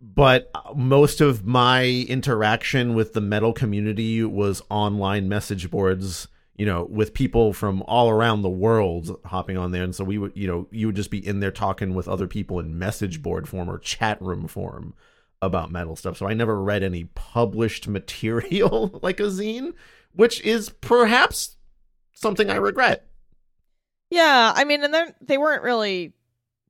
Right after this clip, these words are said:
Speaker 2: I mean, they were all very self-, <laughs> published, <laughs> self-Xerox.
Speaker 1: Extremely
Speaker 2: Um,
Speaker 1: self-published.
Speaker 2: yeah, uh, but yeah, that's really wild to me that you never, you never read any. I mean, I think I had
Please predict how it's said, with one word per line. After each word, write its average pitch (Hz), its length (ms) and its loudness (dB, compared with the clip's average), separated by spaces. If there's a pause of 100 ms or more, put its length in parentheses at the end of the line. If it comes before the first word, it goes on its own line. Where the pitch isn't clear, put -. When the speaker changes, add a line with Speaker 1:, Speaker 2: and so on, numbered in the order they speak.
(720)
Speaker 2:
I 254 80 2
mean, 233 180 0
they 226 100 6
were 233 120 8
all 208 140 6
very 190 340 2
self-, 185 440 -2 (340)
<laughs> - 320 -12
published, - 580 -8 (160)
<laughs> - 180 -4
self-Xerox. 240 920 2
Speaker 1:
Extremely 175 640 4
Speaker 2:
Um, - 40 2
Speaker 1:
self-published. - 840 0
Speaker 2:
yeah, 214 380 6 (100)
uh, 214 520 6 (360)
but 240 120 6
yeah, 294 180 8
that's 240 240 4
really 359 340 6
wild 262 600 2
to 247 80 -4
me 214 140 0
that 190 160 0
you 220 140 -2
never, 220 720 2 (240)
you 208 160 -10
never 226 260 -8
read 190 260 -2
any. 180 260 -6
I - 80 -2
mean, 269 240 -4 (460)
I 269 140 2
think 466 160 -6
I 262 160 0
had 269 480 -6